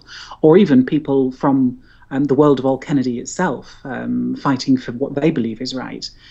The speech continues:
Um, so I think that was important to get those two sides of the, um, those many different sides of the,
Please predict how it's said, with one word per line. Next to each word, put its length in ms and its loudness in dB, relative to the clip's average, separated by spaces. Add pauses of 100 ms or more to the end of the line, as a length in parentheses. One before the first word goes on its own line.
(320)
Um, 340 0
so 240 2
I 100 0
think 140 8
that 140 4
was 120 -2
important 460 0
to 60 -10
get 200 -4
those 200 -2
two 180 0
sides 380 0
of 140 -10
the, 220 -6 (540)
um, 520 -2
those 200 4
many 160 10
different 320 0
sides 380 -8
of 160 -12
the, 100 -6